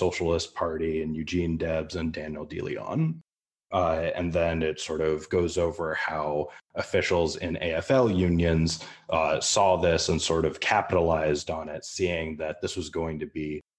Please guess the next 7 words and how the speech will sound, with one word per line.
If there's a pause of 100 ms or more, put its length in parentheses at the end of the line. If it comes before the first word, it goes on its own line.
(160)
an
opportunity
to
form
these
truly
massive